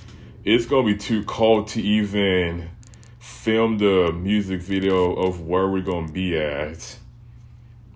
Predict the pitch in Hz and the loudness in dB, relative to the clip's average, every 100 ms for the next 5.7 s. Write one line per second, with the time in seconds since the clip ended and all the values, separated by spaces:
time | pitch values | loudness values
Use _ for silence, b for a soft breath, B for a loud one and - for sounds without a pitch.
0 | - - 113 104 98 - 120 147 165 160 | -18 -4 2 2 2 2 2 2 0 0
1 | 160 160 135 - 143 147 123 - 120 104 | 0 -2 -6 0 4 6 6 2 -2 0
2 | 98 101 98 87 87 87 87 82 85 92 | 0 0 0 -2 -2 -6 -6 -6 -2 0
3 | 101 107 82 85 95 104 98 - 73 78 | 2 0 0 -2 0 0 0 -4 -6 -4
4 | 85 - 101 104 98 90 92 - 117 143 | -4 -4 0 0 0 -4 -8 -4 0 0
5 | 87 80 - 76 65 58 | 0 -4 -6 -6 -6 -8